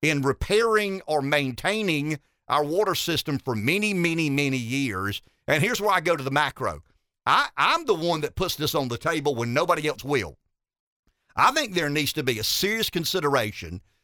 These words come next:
of consolidating local government in Florence County. I mean, I'm convinced of that. I've studied it. I've tried to understand it.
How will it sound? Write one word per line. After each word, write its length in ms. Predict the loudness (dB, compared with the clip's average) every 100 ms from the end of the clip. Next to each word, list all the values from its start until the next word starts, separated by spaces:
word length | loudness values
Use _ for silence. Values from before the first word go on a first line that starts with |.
| -2
of 120 | -2
consolidating 760 | 2 2 4 2 2 0 0 0
local 320 | 0 0 0
government 420 | 0 0 2 -2
in 80 | -2
Florence 300 | -2 -4 -2
County. 280 | -4 -4 -8 _ _ _ _ _ _ 0
I 80 | 2
mean, 100 | 4
I'm 120 | 2
convinced 460 | -2 0 0 -2 -8
of 80 | -10
that. 160 | -12 -6
I've 120 | -4
studied 420 | -2 0 0 0
it. 120 | -2
I've 100 | -4
tried 240 | -2 0 2
to 60 | 0
understand 500 | -4 -4 -4 -2
it. 140 | -4